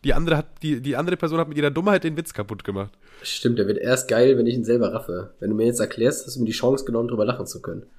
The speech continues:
Speaker 1: Richtig, genau. Deswegen, irgendwann macht's dann so Schnipp, Schnapp, wa-, warum Männer mit Fingern rechnen und dann, äh, hast du's auch kapiert. Was hab ich hier noch? Ähm, nee, das kann ich nicht vorlesen.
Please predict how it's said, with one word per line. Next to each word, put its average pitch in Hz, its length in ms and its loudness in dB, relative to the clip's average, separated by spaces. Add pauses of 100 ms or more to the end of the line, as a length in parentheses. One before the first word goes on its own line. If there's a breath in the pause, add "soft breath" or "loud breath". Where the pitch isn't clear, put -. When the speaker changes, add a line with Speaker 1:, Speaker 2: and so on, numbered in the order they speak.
Speaker 1:
Richtig, 117 580 -4
genau. 113 360 0 (100)
Deswegen, 117 320 -6
irgendwann 147 340 0
macht's 143 200 -2
dann 127 100 0
so 123 60 -2
Schnipp, 156 340 -2
Schnapp, - 400 -2 (260)
wa-, 117 200 -4
warum 127 280 0
Männer 139 200 2
mit 135 140 -2
Fingern 185 280 -2
rechnen 175 380 -2
und 135 120 -10
dann, 127 280 2 (500 soft breath)
äh, 113 340 2 (160)
hast - 180 -6
du's 101 80 -4
auch 90 140 -2
kapiert. - 460 -6
Was 92 160 -4
hab 131 60 4
ich 127 60 0
hier 131 80 2
noch? 123 280 0 (140)
Ähm, 120 1080 0 (560)
nee, 95 160 0
das 98 160 0
kann 110 100 2
ich 104 60 0
nicht 101 120 -4
vorlesen. 98 380 -4